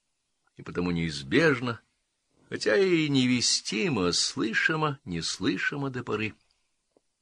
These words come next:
вставал вопрос о восприемнике высшей власти.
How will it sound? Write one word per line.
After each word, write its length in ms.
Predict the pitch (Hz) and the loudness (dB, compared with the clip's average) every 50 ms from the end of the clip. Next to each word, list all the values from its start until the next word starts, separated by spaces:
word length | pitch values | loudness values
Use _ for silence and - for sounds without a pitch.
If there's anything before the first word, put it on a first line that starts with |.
| _ _ | _ _
вставал 480 | _ - - - - - 110 135 139 123 | _ -14 -12 -10 -6 -2 0 2 2 2
вопрос 400 | 101 92 82 104 104 - - - | 0 -2 0 0 0 0 0 0
о 140 | 95 90 - _ | 0 -2 -4 _
восприемнике 1080 | - 98 92 92 - - - 101 98 92 90 98 92 90 87 87 87 - - - 85 | -6 -4 -2 0 -2 -2 -2 -2 0 2 2 2 0 0 -2 -4 -6 -8 -8 -8 -8
высшей 360 | 82 87 85 - - - 90 | -6 -4 -2 -2 -2 -2 -4
власти. 420 | 85 90 90 - - - - - | -6 -8 -8 -8 -8 -8 -10 -12